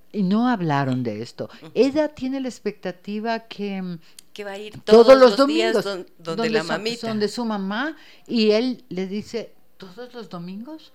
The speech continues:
Speaker 1: No. Pero esto no se habla sino cuando ya se da el problema,
Speaker 2: Ujú.
Speaker 1: porque es como si es que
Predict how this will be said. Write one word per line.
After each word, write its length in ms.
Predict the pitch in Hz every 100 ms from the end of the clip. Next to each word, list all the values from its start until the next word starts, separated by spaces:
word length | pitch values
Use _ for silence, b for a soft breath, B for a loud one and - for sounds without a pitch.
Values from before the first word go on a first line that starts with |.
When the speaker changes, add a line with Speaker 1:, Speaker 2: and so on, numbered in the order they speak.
| - -
Speaker 1:
No. 220 | 127 - - - - b b b b
Pero 260 | - 208 -
esto 460 | 233 - - 349 - -
no 180 | 214
se 220 | 240 - 156
habla 460 | 180 214 208 214
sino 340 | - 214 190 -
cuando 260 | 185 180
ya 240 | 165 196 214
se 200 | - 185
da 280 | 156 170 -
el 180 | 180 170
problema, 680 | 156 151 190 302 269 143 - B 190
Speaker 2:
Ujú. 120 | 170 170
Speaker 1:
porque 480 | 208 208 226 220 -
es 220 | 226 -
como 380 | - 262 254 254
si 320 | - - 214
es 160 | 214 -
que 240 | 254 247